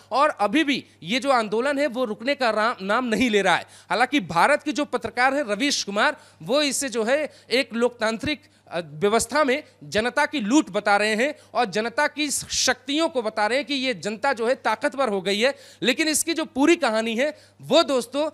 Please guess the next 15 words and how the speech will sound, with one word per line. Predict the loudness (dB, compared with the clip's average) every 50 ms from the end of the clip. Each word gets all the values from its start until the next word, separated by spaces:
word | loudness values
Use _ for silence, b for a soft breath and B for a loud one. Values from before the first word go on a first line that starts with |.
| b b b
साल | -4 0 2 2 2 2 0 -4
उन्नीस | -6 -4 -4 -4 -4 -4 -6
सौ | -6 -4
सैंतालीस | -4 -4 -4 -2 -2 -2 -2 0 -2 -2 -2
में | -4 -6 -6 b b b b _ 2
पाकिस्तान | 2 2 2 0 -4 -6 -4 -4 -4 -4 -4
के | -4 -6
जन्म | -4 -2 -4 -4 -4 -6
के | -6 -4 -4
साथ | -2 0 0 -2 -2
ही | -2 -2 -4
रखी | -4 -4 -4 -6 -2
गई। | -2 -2 -2 -2 b b b b b 0
पाकिस्तान | 0 0 0 0 -4 -4 -2 -2 -2 -2 -2
में | -2 -2 -2 -2